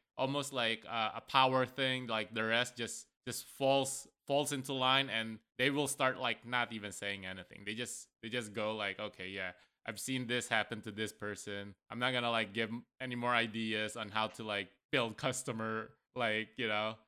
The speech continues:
like, um, relationship ideas to, like, upper management,"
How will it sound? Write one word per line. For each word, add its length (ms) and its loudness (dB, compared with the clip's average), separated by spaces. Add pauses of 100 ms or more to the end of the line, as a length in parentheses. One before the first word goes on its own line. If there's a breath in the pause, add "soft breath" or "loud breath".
(140)
like, 300 -4
um, 320 -4
relationship 1040 -2
ideas 580 -4 (100)
to, 360 -6
like, 280 -2
upper 220 -2
management," 720 -2